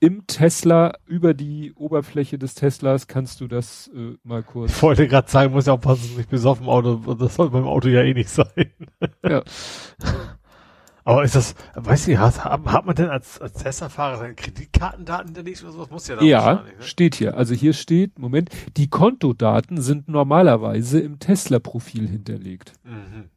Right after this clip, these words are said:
Speaker 2: mhm.
Speaker 1: Was ja auch schon mal, wo
Speaker 2: Ja.
Speaker 1: man, but why?
Speaker 2: Ja, genau.
Speaker 1: Ne? Also ich kauf das Auto, bezahle es und dann geht Tesla meine Bank gar nichts mehr an.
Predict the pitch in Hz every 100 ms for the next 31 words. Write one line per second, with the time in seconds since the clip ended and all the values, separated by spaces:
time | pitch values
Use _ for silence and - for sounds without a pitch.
0 | _ 110 110 135 _ _ _ _ 131 131
1 | 139 131 131 - 120 117 117 113 - _
2 | _ _ _ 135 123 117 - _ _ _
3 | _ _ _ _ _ _ 143 120 113 147
4 | 117 107 - - _ _ _ 120 113 -
5 | - 123 110 104 139 147 - 147 139 139
6 | 147 151 147 147 165 151 160 135 - 131
7 | 139 175 160 135 123 147 - _ _ _
8 | - 151 139 156 143 143 139 147 147 143
9 | _ _ - 147 156 123 - 113 113 101